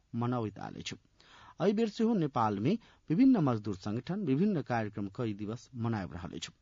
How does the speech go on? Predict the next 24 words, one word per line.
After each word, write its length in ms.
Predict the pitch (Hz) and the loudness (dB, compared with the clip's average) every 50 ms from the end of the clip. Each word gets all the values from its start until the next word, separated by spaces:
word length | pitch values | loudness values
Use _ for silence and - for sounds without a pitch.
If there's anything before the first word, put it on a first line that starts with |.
| _ _ _ - - - - _ _ | _ _ _ -20 -20 -20 -20 _ _
सन 240 | - - 202 240 | -2 0 2 2
अठारह 460 | 233 - - - - - - 135 135 127 | 2 0 -4 -6 -8 -6 -4 -4 -4 -4
सय 180 | - - 107 - | -4 -6 -10 -10
छियासी 480 | - - - 143 143 156 - - 208 208 | -10 -8 -4 -2 -2 -2 -2 -4 -4 -4
मई 320 | 185 127 117 127 131 139 - _ - | -2 0 0 0 0 0 -2 _ -2
एक 200 | - 190 208 - - - | 0 0 0 0 -4 -4
तारीख 340 | 123 101 95 131 151 - - | -2 -2 -2 -2 -4 -4 -6
में 120 | 107 - - - | -8 -8 -8 -8
अमेरिका 400 | - 135 139 147 151 156 - 190 | -2 0 2 2 2 2 0 0
के 160 | 180 - 208 180 | 0 0 -4 -6
शिकागो 520 | - - - 123 - 123 127 139 147 156 | -6 -6 -10 -4 -2 -2 -2 0 0 0
में 180 | 151 160 175 - - | 0 0 -2 -2 -4
आठ 240 | - 117 131 135 127 | -6 -6 -6 -6 -8
घंटा 320 | 107 107 107 101 98 82 | -8 -8 -8 -6 -6 -8
काज, 400 | 85 - - 123 135 147 147 - - _ _ - | -10 -6 -4 -4 -4 -4 -6 -10 -18 _ _ -8
आठ 260 | 160 151 156 156 151 | -4 -4 -4 -4 -6
घंटा 360 | 117 117 120 131 - 104 92 | -6 -6 -6 -6 -4 -6 -6
मनोरंजन 600 | 101 101 107 110 110 120 127 127 127 165 165 143 | -6 -6 -6 -4 -4 -4 -4 -4 -4 -4 -4 -4
आ 40 | - - | -6 -6
आठ 220 | - 139 165 - 131 | -6 -6 -6 -6 -8
घंटा 280 | 104 107 107 95 104 | -12 -12 -12 -8 -6
आराम 320 | 92 85 90 104 120 151 160 | -6 -6 -4 -4 -4 -2 -2
नारा 320 | 131 113 101 90 78 69 | -2 -4 -4 -4 -6 -8
सहित 420 | - - - 117 139 156 151 190 | -10 -8 -4 -2 -2 -2 -2 -4